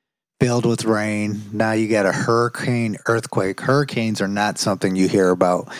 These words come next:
hitting California. Earthquake, yes, but the hurricane, the fact that, uh, that's happened, like, they, we're, we're, we're seeing a lot of natural disasters, uh,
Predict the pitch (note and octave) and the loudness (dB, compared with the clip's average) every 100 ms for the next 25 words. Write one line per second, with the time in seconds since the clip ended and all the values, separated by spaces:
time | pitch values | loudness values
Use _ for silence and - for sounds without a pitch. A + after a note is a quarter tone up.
0 | - - _ - B2+ A#2 G2 - F#2+ F2+ | -14 -16 _ 0 0 0 -2 -2 -2 -2
1 | E2+ - G2 F#2 F2+ A2 C#3+ - G#2+ F2 | -4 -4 -4 -4 -2 0 0 -2 -4 -4
2 | A2 G2+ E2 - - - G2 - F2+ A#2 | -4 -2 -4 -6 -10 -8 -4 -2 0 0
3 | A2+ - A#2+ A#2 A#2 - F#2 G#2+ G#2 - | -2 -2 -2 -2 -6 -10 -6 -2 -4 -4
4 | G2 F2 G#2 G2+ F#2 F#2 F2+ _ _ _ | -6 -4 0 2 2 2 -2 _ _ _
5 | _ _ - G#2+ - G#2+ G#2+ A#2+ C3+ C3 | _ _ 0 0 0 0 0 0 0 0
6 | G2+ G2 - _ _ _ - A2+ C3 G#2+ | 0 -2 -6 _ _ _ -6 -2 -2 0
7 | B2 A#2+ D#3 D#3+ B2+ D#3 - - - E3 | 0 0 0 0 0 0 0 -2 2 2
8 | F3 A2 F#2+ F#2+ A2+ B2+ G2+ G#2 A#2 - | 2 0 0 2 2 0 0 0 0 0
9 | A2+ G#2+ F#2+ F2+ F#2+ G2+ A2 - F#2+ F#2 | 2 2 2 2 4 4 4 2 2 0
10 | F2 - F#2 F2 E2+ | -2 0 0 0 -2